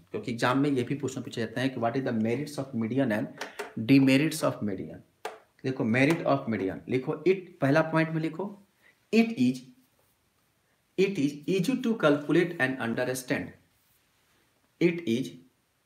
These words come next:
easy to calculate and understand, it is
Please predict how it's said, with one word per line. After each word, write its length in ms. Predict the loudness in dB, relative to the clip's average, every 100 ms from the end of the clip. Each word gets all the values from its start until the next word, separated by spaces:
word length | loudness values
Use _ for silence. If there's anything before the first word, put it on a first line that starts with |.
| _ -2
easy 320 | -2 0 -2
to 160 | -2 0
calculate 580 | 2 2 2 0 0 -4
and 280 | -6 -6 -8
understand, 720 | -4 -4 -4 -2 -2 -2 -12 -20 _ _ _ _ _ _ _ _ _ _ _ _ _ _ _ _ _ _ _ _ _ _ _ _ _ _ -4
it 140 | -2
is 120 | -2